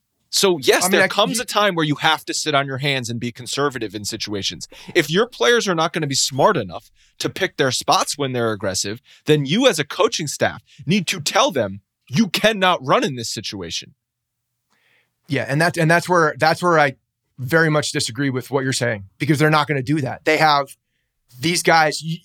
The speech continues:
Speaker 2: i-, if they get thrown out in an isolated, like, that was a bad read. That was a bad play by Benintendi because he should not have gotten picked off. Uh, y-, you know, he's, he should be making damn sure that the, the, uh, that, uh, that he goes to home plate. If he does not go to home plate, like, there's no reason for him to be moving 'cause he's on second base. You're right.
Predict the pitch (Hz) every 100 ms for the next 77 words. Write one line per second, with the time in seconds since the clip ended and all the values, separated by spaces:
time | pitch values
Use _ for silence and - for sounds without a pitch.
0 | _ _ 185 175 170 180 165 175 170 180
1 | 180 170 156 143 151 160 151 - - 151
2 | 160 220 254 233 160 156 131 139 143 165
3 | 160 - 156 156 139 139 127 127 123 120
4 | 127 120 120 131 131 143 135 139 127 131
5 | 127 139 131 127 120 _ _ _ - 135
6 | 117 135 - 131 135 117 95 147 165 160
7 | - 170 - 143 139 170 180 160 160 170
8 | 160 151 139 123 123 143 139 131 120 131
9 | 120 131 123 _ _ _ 117 123 135 151
10 | 139 160 143 143 143 - 120 113 131 165
11 | 165 185 185 165 160 - 147 127 _ _
12 | 131 170 156 180 165 156 139 143 143 131
13 | 127 135 113 110 131 135 143 147 143 127
14 | 123 - 151 196 -